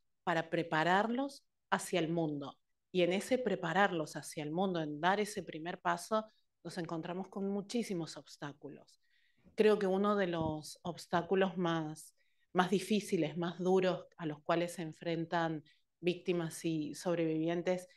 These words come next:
es la poderosa estigma social que hay. Es, son esos constructos sociales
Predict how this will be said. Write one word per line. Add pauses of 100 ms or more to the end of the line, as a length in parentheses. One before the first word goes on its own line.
(300)
es
la
poderosa
estigma
social (360)
que
hay. (640)
Es, (120)
son
esos
constructos
sociales